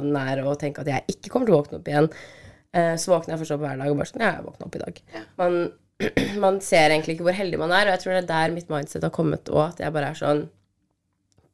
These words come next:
Speaker 1: «Det er ikke noen garanti at vi skal bli gammel.» Og det høres kanskje dystert ut å si, men du kan basically seriøst gå ut av gata,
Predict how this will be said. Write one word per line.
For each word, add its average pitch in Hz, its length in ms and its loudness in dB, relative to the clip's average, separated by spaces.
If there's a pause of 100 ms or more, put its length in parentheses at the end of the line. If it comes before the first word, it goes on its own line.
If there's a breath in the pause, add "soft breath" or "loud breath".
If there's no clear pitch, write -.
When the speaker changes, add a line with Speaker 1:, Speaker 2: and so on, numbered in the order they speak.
Speaker 1:
«Det 147 80 0
er 135 80 0
ikke - 140 -6
noen 247 100 -2
garanti 139 480 -2
at 135 80 -8
vi 143 100 0
skal - 160 -4
bli 139 140 0
gammel.» 143 280 2 (520 loud breath)
Og 185 60 10
det 190 100 6
høres 156 220 4
kanskje 165 260 -4
dystert 143 380 -4
ut 143 100 2
å 165 80 0
si, 170 160 2
men 160 240 4 (460 soft breath)
du 165 60 -6
kan 185 220 2
basically 156 460 0
seriøst 143 320 0
gå 143 140 4
ut 139 80 -4
av 147 80 0
gata, 143 240 4